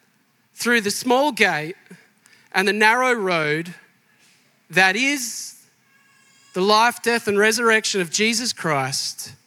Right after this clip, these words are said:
that leads to life.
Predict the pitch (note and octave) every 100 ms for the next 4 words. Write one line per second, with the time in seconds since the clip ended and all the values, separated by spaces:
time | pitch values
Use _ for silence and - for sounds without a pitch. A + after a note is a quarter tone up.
0 | _ _ _ _ _ _ _ - D#3+ F3
1 | F3+ G#3 G3 E3+ - D#3+ D3 C3 A2 -
2 | - - -